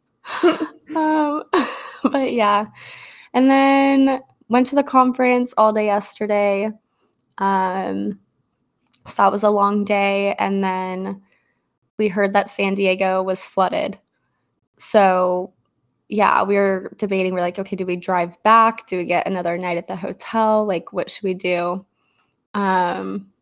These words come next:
Speaker 2: and we decided to drive back, and thankfully everything was cleared up by then. But I've seen so many videos of San Diego, like, completely flooded, like, cars completely underwater. Yeah.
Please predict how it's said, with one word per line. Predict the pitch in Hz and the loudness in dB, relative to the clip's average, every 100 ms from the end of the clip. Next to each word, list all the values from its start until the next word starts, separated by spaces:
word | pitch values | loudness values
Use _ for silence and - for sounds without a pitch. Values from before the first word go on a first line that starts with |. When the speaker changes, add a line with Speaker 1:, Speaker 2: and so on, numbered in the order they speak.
| _ - | _ -4
Speaker 2:
and | 202 | -2
we | |
decided | 185 190 185 202 | -2 0 0 0
to | 202 | -2
drive | 190 170 175 175 | -2 -2 -2 -4
back, | 190 170 175 - | -2 0 0 -4
and | 190 | -6
thankfully | 165 185 - 175 | -6 -8 -8 -6
everything | 185 185 175 | -6 -8 -8
was | 175 - | -6 -8
cleared | - 190 190 | -8 -6 -6
up | - | -6
by | - 202 | -6 -2
then. | - - 196 | -2 -2 -2
But | 196 - - | -4 -6 0
I've | 196 196 | 2 2
seen | - 208 190 196 | 0 -2 -2 -4
so | - 190 | -2 -2
many | 190 185 190 | -2 -2 -2
videos | 190 185 185 185 185 | -2 -2 -2 -2 -4
of | 190 175 | -6 -6
San | - 185 | -2 -2
Diego, | 185 185 185 185 | 0 0 0 -2
like, | 180 185 | -4 -8
completely | - 190 196 - 196 190 185 | -4 -2 -2 -2 -2 -2 -6
flooded, | - 175 180 208 202 | -2 -2 -2 -4 -4
like, | 180 | -8
cars | - 190 180 185 - | -4 -2 0 -2 -4
completely | 190 185 - 196 196 | -6 -4 0 0 2
underwater. | 196 196 196 185 165 185 170 180 _ _ _ _ _ _ _ _ _ | 2 2 2 2 2 2 0 -2 _ _ _ _ _ _ _ _ _
Yeah. | 196 - | 0 0